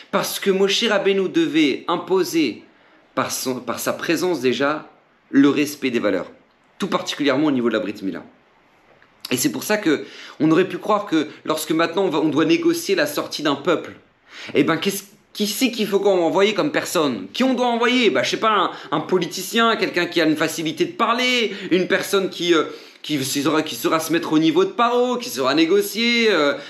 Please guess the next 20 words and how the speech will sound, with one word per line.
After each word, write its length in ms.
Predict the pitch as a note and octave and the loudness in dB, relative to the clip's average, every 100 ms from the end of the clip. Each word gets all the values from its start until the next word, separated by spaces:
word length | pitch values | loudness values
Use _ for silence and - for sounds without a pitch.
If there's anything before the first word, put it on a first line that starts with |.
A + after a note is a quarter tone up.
| D3 | -6
d'accord, 380 | - D3 G#3+ F#3+ | -4 2 2 2
un, 220 | C#3 B2+ - - | 0 -2 -6 -6
un 140 | C3+ | -2
chef 260 | D3 F3 C#3+ | 0 0 2
d'État, 440 | D3+ D#3+ G3 G3 | 4 4 4 2
euh, 120 | D#3 D3+ | 2 0
comme 160 | A3+ | 0
ça, 160 | D#4+ G#4+ A4 | 0 2 2
quoi, 160 | G#3+ G3 | 2 2
comme 180 | F3+ D#3+ | 0 -2
tous 80 | |
les 220 | G3+ B3 D4 | -4 0 4
autres, 320 | D4+ D4+ - | 4 2 -4
quoi. 180 | D3+ - _ _ | -12 -12 _ _
Non, 80 | C3 | -2
ben 160 | A#2+ | 0
non, 160 | D#3+ F3 | 0 0
pas 120 | F3 | -2
du 120 | E3 | -4
tout. 180 | E3 C3+ | -4 -4